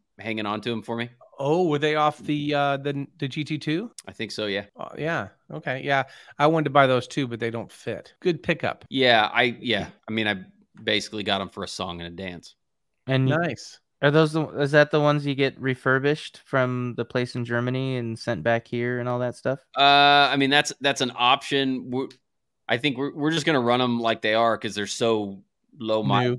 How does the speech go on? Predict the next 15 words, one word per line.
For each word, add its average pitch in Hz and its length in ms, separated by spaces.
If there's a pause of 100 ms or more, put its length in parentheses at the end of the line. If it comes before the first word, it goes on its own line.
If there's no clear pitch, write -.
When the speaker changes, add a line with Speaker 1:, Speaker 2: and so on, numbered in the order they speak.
(160)
Speaker 1:
anyway. 107 320
Speaker 2:
Yeah. 120 120 (460)
Speaker 1:
But 120 240
Speaker 3:
Mm-hmm. 113 100
Speaker 1:
the 117 60
ones 160 300
that 147 100
I'm 127 140
pulling 147 360
off, 147 360
I 123 120
don't 180 180
know. 127 220
I 127 60
might, 131 340